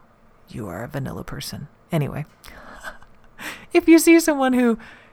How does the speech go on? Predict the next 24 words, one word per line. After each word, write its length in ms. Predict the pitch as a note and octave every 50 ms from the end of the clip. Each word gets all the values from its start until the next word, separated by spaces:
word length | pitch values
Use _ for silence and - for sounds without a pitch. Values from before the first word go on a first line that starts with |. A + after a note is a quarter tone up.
| _ _ _ _ -
you 240 | F#3+ G3 G#3 G3+ G3+
are 100 | G3 F#3
not 280 | F#3 G3 G3 G3+ -
seeing 220 | - - G3+ F#3+ F#3
in 80 | F3+
a 120 | E3+ D#3+ D3+
lifestyle 720 | D3+ D3+ D3+ D#3+ E3+ D#3+ E3 - - - E3+ D#3+ D#3 D3+
environment 880 | - D3 D3 C#3+ C#3 C#3+ C#3+ C#3+ C#3 C3+ C3 D3+ D#3+ E3 F#3 - - - - - - - - - _ _ _ _ -
and 540 | E3+ D#3 C#3+ C#3+ C#3+ C#3+ C#3+ C#3 - - - _ _ _ _ _ _ _ _ _ _ _ -
you 360 | F3 E3+ E3+ E3 D#3 D#3 D#3
choose 520 | D#3 - - - D#3 D#3 D#3 D#3 - -
to, 280 | - - - E3 D#3+ D#3+
uh, 320 | D#3 D3+ D3 C#3+ C#3 C#3+ D3+ - _ _ _ _ _ _ _ _ _ _
start 380 | - - - - E3+ E3 D#3+
up 100 | D#3+ -
a 60 | D3+
conversation, 760 | - - D#3+ D3 C#3+ C#3+ - - C#3 C#3 - - F3+ G3 G#3 - _ -
if 240 | E3+ D#3 - - -
they 460 | D#3+ D#3 D3+ D#3 D#3+ D#3 D#3+ D#3+ E3
are 540 | - - D3+ D3 C#3+ C#3+ C#3+ C#3+ C#3+ D3+ - _ _ _ _ _ -
taken 320 | - - F#3+ F#3+ - E3+
aback 360 | D#3+ D3+ E3 D#3 D#3+ E3+ -
and 80 | D#3+ C#3+
disgusted, 600 | D#3 C3+ - - D#3 D3+ D3 - - F#3+ G3